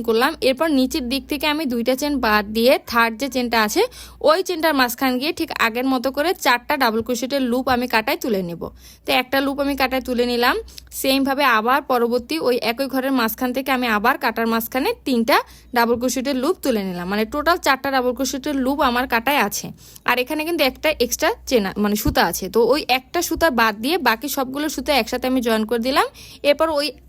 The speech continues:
যে একটা সুতা ছিল ওই একটা সুতা আবার সুতাটা আমি জয়েন করে দিলাম। এই যে একটু খেয়াল করলে বুঝতে পারবেন কিভাবে আমি কাজটা করেছি। এবার এখানে ওই যে ফুলের শেপটা দিয়েছি ওই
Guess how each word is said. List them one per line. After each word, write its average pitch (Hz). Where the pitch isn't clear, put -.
যে 262
একটা 247
সুতা 294
ছিল 349
ওই 285
একটা 254
সুতা 302
আবার 254
সুতাটা 240
আমি 226
জয়েন 226
করে 190
দিলাম। 170
এই 262
যে 196
একটু 277
খেয়াল 285
করলে 320
বুঝতে 302
পারবেন 269
কিভাবে 262
আমি 220
কাজটা 208
করেছি। 208
এবার 302
এখানে 339
ওই 294
যে 311
ফুলের 285
শেপটা 294
দিয়েছি 240
ওই 262